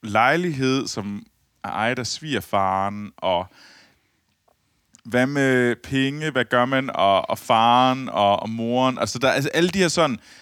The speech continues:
forhold, der kører i det her, sådan, og sammenhæng med, at man er i sådan en jødisk familie, og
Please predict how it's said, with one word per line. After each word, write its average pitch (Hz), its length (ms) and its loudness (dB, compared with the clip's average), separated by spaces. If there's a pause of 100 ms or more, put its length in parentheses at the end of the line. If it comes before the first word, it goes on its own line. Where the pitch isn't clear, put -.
forhold, 160 580 2
der 117 100 -4
kører 147 400 0
i 135 80 -2
det 123 180 -4
her, 117 220 2
sådan, 104 440 -8
og 120 180 -8
sammenhæng 143 600 -4
med, 117 240 0
at 98 140 -10
man 104 120 -4
er 110 60 0
i 120 100 0
sådan 123 160 -10
en 113 260 -12
jødisk 135 380 -8
familie, 123 520 -8 (100)
og 92 220 -4